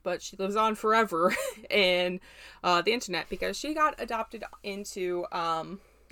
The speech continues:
like, the comic ended. They didn't, they don't update the site anymore.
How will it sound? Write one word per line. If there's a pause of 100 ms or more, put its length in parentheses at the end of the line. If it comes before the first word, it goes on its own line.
like,
the
comic (320)
ended.
They
didn't,
they
don't
update
the
site
anymore.